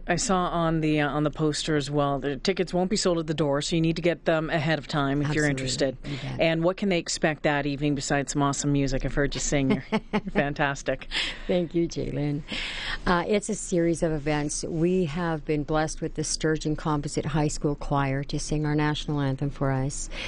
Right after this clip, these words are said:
Speaker 2: We have a silent auction running all night, a charity photo booth by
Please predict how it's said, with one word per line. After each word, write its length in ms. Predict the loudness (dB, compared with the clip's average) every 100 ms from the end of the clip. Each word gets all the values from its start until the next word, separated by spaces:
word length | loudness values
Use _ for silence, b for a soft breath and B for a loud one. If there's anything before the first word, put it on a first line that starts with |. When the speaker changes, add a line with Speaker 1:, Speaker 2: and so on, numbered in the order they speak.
| B 0
Speaker 2:
We 80 | 2
have 80 |
a 40 | 0
silent 420 | -2 -2 0 0
auction 400 | -2 -2 -2 0
running 300 | 2 2 2
all 180 | 0 0
night, 380 | 0 0 -2 -2
a 100 | -2
charity 420 | 2 2 2 0
photo 360 | -2 -2 0 0
booth 300 | 0 -2 -2
by 140 | -2